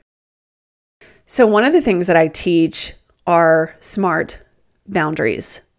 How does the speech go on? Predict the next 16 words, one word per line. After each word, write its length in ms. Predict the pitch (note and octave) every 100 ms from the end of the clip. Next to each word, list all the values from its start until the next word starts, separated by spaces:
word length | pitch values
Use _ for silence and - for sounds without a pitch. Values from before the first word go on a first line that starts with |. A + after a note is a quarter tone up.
| _ _ _ _ _ _ _
s-, 160 | - -
because 720 | - G3+ - F4+ B3+ A3 A3
smart 580 | - - G#3 G3 G3 G3 -
boundaries 540 | F#3 E3+ E3+ F3 F3 - -
look 240 | E3 D#3+
different 440 | D#3+ D#3+ A3 A3+
for 200 | - -
everyone, 800 | - F3+ F3+ G3 A3+ C4+ D4 D4 _ - _ _
and 220 | G3+ G3 -
it's 220 | G3 G3
what 540 | F#3 F3+ G#3+ A#3 - - _ -
works 520 | F3+ F3+ F3+ - - _ -
for 180 | F3 E3
you. 400 | D#3+ - - - _ - - - -
There's 260 | G3 F3 -
no, 600 | G3+ G#3+ G#3+ G#3 G#3